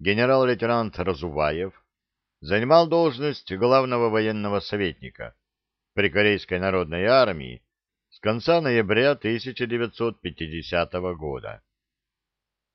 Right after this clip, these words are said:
Два с четвертью года – на этой должности стоили ему десяти лет жизни. Но это не имело никакого значения.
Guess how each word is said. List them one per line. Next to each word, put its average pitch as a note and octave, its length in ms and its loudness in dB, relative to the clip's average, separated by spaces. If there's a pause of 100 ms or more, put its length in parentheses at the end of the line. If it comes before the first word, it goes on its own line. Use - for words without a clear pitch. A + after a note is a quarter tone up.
(160)
Два G#2 480 4
с - 60 -10
четвертью F#2+ 720 -2
года – F2+ 480 -2 (380)
на F2 120 2
этой G2 260 2
должности F2+ 880 -2
стоили C3 540 2
ему B2+ 320 0
десяти F#2+ 680 -4
лет F2 280 -2
жизни. A#1+ 720 -16 (540)
Но A2 160 4
это E3 360 6
не D3+ 220 0
имело C#3 320 0
никакого A2+ 640 -2
значения. C2+ 800 -10